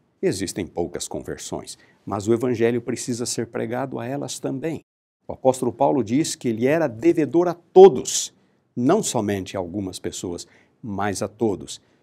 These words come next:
E ele não escolhia sua audiência. Ele não procurava os lugares onde ele obteria mais resultados. Mesmo que ele tivesse apenas uns poucos conversos, era sua obrigação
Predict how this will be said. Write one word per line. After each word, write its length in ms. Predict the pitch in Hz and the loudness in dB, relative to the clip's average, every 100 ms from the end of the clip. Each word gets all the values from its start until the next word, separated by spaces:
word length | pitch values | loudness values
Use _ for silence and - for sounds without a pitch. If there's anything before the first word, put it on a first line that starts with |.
| _ | _
E 180 | 113 107 | -4 4
ele 360 | 123 131 127 - _ | 6 6 4 -4 _
não 380 | 139 135 143 151 | -2 2 2 0
escolhia 540 | 143 160 139 151 147 | -2 -2 -2 0 -4
sua 240 | 113 - 110 | -4 -4 -2
audiência. 640 | 98 101 85 67 - - _ _ _ _ _ _ | -2 -6 -6 -10 -14 -16 _ _ _ _ _ _
Ele 180 | 143 156 | 4 6
não 180 | 175 170 | 6 4
procurava 640 | 160 151 139 147 160 113 | 4 0 2 4 2 0
os 120 | 107 | -4
lugares 480 | 120 107 127 110 90 | -4 2 4 4 2
onde 200 | 107 104 | -4 -4
ele 100 | 104 | -2
obteria 460 | 104 - 107 123 135 | -4 -4 -2 -2 -2
mais 340 | 98 107 92 | -2 -4 -4
resultados. 680 | 87 80 78 - 78 - - | -10 -12 -14 -10 -10 -10 -12
Mesmo 560 | 85 131 190 214 226 214 | 2 8 10 8 2 0
que 120 | 185 | 4
ele 160 | 180 | 6
tivesse 580 | 175 175 123 107 - - - _ _ - | 4 4 4 6 2 -4 -10 _ _ -8
apenas 580 | - - 202 226 - - - - _ _ _ | -6 2 2 2 -4 -10 -18 -18 _ _ _
uns 260 | 262 254 - | -2 -2 -4
poucos 540 | - - 202 127 - | -10 0 0 0 -6
conversos, 840 | - 120 101 85 - - - - - _ _ - | -8 -8 -6 -12 -12 -14 -16 -18 -20 _ _ -10
era 200 | 87 85 | -6 -4
sua 260 | - 196 196 | -4 2 4
obrigação 640 | 160 143 131 - 104 | 4 2 2 -2 -6